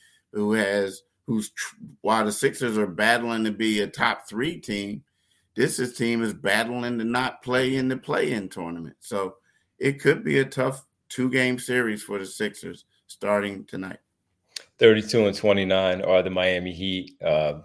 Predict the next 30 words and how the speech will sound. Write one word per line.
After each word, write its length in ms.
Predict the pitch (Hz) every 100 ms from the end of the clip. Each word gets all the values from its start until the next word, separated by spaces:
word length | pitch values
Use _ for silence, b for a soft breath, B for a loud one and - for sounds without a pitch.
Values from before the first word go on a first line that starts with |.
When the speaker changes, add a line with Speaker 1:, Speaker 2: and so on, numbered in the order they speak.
| _
Speaker 2:
losing 380 | 104 101 98 98
to 60 | 90
Milwaukee, 640 | 87 87 95 92 92 92
their 140 | 87 82
first 300 | 95 90 -
game 220 | 92 87
back 260 | 90 87
from 120 | - 90
the 100 | 87
All-Star 380 | 87 - 87
break. 240 | 80 90 82
They 100 | 87
got, 240 | 82 156 - _ _ _ _ _ _ -
they 80 |
got 200 | 95 -
taken 340 | - 87 76 71
down 360 | 98 95 87
in 100 | 80
that 280 | 87 92 82
one, 320 | 80 76 76 - -
uh, 80 | 80
blown 380 | 80 98 98 92
out 260 | 92 85 80
by 120 | 87 85
Milwaukee. 720 | 82 82 92 90 - 80 - b b b
And 300 | 90 87 87 85
you 160 | 98 131
mentioned, 500 | 127 120 110 98 95 -
uh, 180 | 98 92 -
that 320 | 101 95 90